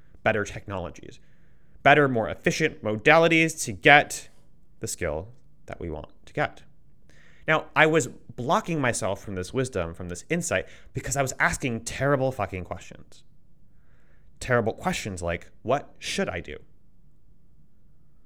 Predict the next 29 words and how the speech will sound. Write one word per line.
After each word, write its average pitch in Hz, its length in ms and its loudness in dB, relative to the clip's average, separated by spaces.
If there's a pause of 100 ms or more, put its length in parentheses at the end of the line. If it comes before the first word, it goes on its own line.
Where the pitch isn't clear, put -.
(360)
What 123 100 2
do 135 60 4
I 135 80 6
need 143 260 -2
to - 100 -8
do?" - 200 -12 (680)
Seemingly 127 560 -4
innocuous, 131 720 -4 (300)
but - 80 0
how 131 180 6
do 175 80 6
we 123 160 0
check - 540 -2 (640)
the 107 140 2
efficacy 117 500 0
of 101 100 2
a 85 40 -10
question? 160 480 0 (340)
How 90 160 2
does 87 100 -8
it 87 60 -10
make 82 180 -8
you 90 80 -12
feel? 135 300 -4 (3250)
What 127 140 4
would 160 100 0
my 156 120 4
mother 151 360 2
do? 90 260 -8